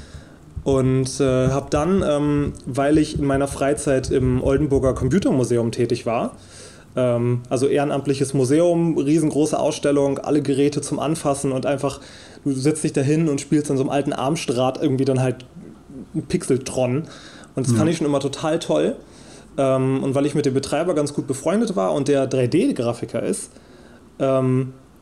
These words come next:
Speaker 1: haben wir gesagt, „Hey, ähm, du bist, du bist so ein kreativer junger Mensch“, das fand ich, also da, da liebe ich ihn auch heute immer noch für, „Ich will nicht, dass du die Stadt verlässt, nur weil du jetzt hier irgendwie keinen, keinen Job findest. Ähm,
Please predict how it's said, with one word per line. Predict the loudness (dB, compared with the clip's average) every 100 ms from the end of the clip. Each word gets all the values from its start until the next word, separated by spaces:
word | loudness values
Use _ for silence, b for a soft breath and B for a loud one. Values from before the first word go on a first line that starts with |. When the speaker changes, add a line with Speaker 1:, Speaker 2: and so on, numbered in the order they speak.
| -20 -20 -20 -20 -16 -8
Speaker 1:
haben | -2 2
wir |
gesagt, | 2 2 0 -2
„Hey, | 0 2 0 -6 -18 B B B B -18 -2
ähm, | 0 2 0 -2 -6 -6
du | -2
bist, | -2 -2
du | -2
bist | -2
so | 0 2
ein | 0
kreativer | -2 0 0 -2 0 2
junger | 2 2
Mensch“, | 2 2 2
das | -2
fand | -4 -4
ich, | -2 -2
also | 0 2
da, | 2 0
da | 0
liebe | 0 0
ich | -2 -2
ihn |
auch | -4 0
heute | 0 0
immer | -2
noch | -4
für, | 0 0 0 B B B
„Ich | -2
will | 2
nicht, | 2 2
dass | 0 0
du |
die | 0
Stadt | 0 -2 -2
verlässt, | 0 2 0 -4 -4
nur | 0
weil | 2
du | 2
jetzt | 0
hier | 2 2
irgendwie | 2 0
keinen, | -2 0 0 -2 -2
keinen | -2
Job | 0 -2
findest. | -2 0 2 0 -4 -18 B B B B
Ähm, | 0 2 0